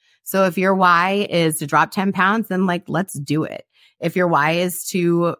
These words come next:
replace an ankle, do it. Like, you can do anything you set your heart to and your mind to. You just have to be dedicated. But for me, definitely, I would say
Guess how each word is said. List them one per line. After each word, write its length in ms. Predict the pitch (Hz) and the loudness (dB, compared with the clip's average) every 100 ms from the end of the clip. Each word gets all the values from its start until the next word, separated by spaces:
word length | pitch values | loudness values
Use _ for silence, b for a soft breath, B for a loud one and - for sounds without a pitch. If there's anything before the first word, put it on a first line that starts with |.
| _ 165 | _ -6
replace 460 | 160 - 139 165 | -6 -4 -2 0
an 80 | 190 | 0
ankle, 420 | 190 214 233 226 - | 0 2 2 0 0
do 180 | 196 | 0
it. 160 | 220 - | 0 -4
Like, 160 | 160 151 | -4 -4
you 120 | 190 | -4
can 120 | 208 | -2
do 140 | 233 262 | 0 2
anything 420 | 208 180 175 160 | 2 0 0 2
you 120 | 147 | 2
set 180 | - - | 0 -4
your 120 | 147 | -4
heart 220 | 143 135 - | -2 -2 -6
to 260 | - 147 | -8 -6
and 160 | - 147 | -4 -2
your 100 | 143 | 0
mind 300 | 131 98 - | 0 -2 -6
to. 280 | - - 170 | -6 -4 -2
You 100 | 170 | -2
just 200 | 160 147 | -2 0
have 180 | 151 151 | 0 -2
to 100 | 156 | -2
be 120 | 147 | -4
dedicated. 640 | 147 151 - - - - 196 _ _ _ _ _ _ - | -4 -4 -6 -8 -6 -6 -8 _ _ _ _ _ _ -2
But 240 | 151 - | -2 -2
for 160 | - 202 | 0 2
me, 340 | 196 185 196 | 4 4 0
definitely, 840 | 196 170 160 170 151 156 147 143 - b b b b b _ _ - | 0 -2 -2 -2 0 0 0 -2 -4 b b b b b _ _ -2
I 120 | 185 | 2
would 180 | 175 165 | 2 0
say 500 | - 160 147 147 165 | 0 2 2 0 -2